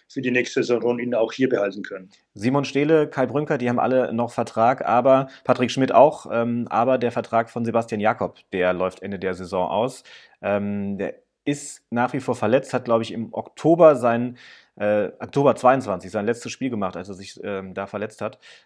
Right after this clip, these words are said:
Speaker 2: Wie geht's denn mit ihm weiter? Habt ihr da schon einen Plan, ob man noch mal ein Jahr verlängert oder wie ge-, wie, wie geht's da weiter?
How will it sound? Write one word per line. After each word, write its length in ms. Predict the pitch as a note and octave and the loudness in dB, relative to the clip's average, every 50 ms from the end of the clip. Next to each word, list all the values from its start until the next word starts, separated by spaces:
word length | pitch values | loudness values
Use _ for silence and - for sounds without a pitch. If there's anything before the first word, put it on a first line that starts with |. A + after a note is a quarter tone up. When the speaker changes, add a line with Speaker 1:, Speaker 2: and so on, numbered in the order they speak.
| _ _ _ _ _ _ _ _ _ _ _ _ | _ _ _ _ _ _ _ _ _ _ _ _
Speaker 2:
Wie 360 | - - A#2+ A#2+ A2 A#2+ A#2 G#2+ | -20 -16 -14 -10 -8 -8 -6 -2
geht's 180 | - C#3+ C#3+ | -2 -2 0
denn 140 | - D#3 C3 | 2 0 0
mit 100 | A#2+ G2+ | 0 -2
ihm 220 | - D3 F#3 F3 | -2 -4 -2 2
weiter? 280 | A2 G2 G2 - - - | 4 4 2 2 0 -4
Habt 160 | G2 G#2+ - | -4 -6 -6
ihr 60 | A#2 | -4
da 160 | G#2 A2 A2+ A#2+ | -2 0 0 0
schon 500 | - - C3+ C3 C3 C3 B2 A2+ G#2 A2 | -2 -4 -4 -4 -4 -4 -6 -6 -6 -6
einen 120 | A2+ A#2 | -6 -6
Plan, 460 | - - A2+ A2 A2+ C3 D#3 F3+ E3 | -6 0 0 2 2 2 0 -4 -8
ob 220 | - F#2 G#2 _ - | -10 -12 -12 _ -4
man 220 | A#2+ A#2+ A#2 A#2 | -2 -2 0 2
noch 180 | A#2 B2+ B2 - | 2 0 0 0
mal 220 | D3+ C#3+ C3+ C3+ | 2 2 2 2
ein 140 | E2+ F2 A#2 | 2 0 -2
Jahr 280 | A#2 A#2 A#2+ A#2+ B2 A#2 | 0 2 2 2 2 0
verlängert 540 | - - A2+ A2+ B2 C#3 D#3 D3+ D#3 D3 - | -2 -6 -4 -4 -4 -4 -4 -4 -6 -6 -8
oder 440 | - A2+ A2+ A2+ A2 A2 G#2+ A2 A2+ _ _ _ _ _ _ _ _ _ _ _ _ _ | -8 -4 -2 0 0 -2 -2 -8 -14 _ _ _ _ _ _ _ _ _ _ _ _ _
wie 60 | - | -14
ge-, 200 | G2+ A2 A#2 G#2 | -8 -8 -8 -8
wie, 160 | G#2+ A2+ A2 | -8 -12 -12
wie 80 | G#2 A2+ | -10 -10
geht's 160 | A2 A2+ - | -10 -10 -6
da 120 | - A#2 G2+ | -6 -4 -2
weiter? 380 | G#2 G2+ - F#2+ F#2 E2+ _ | -2 -4 -4 -6 -12 -12 _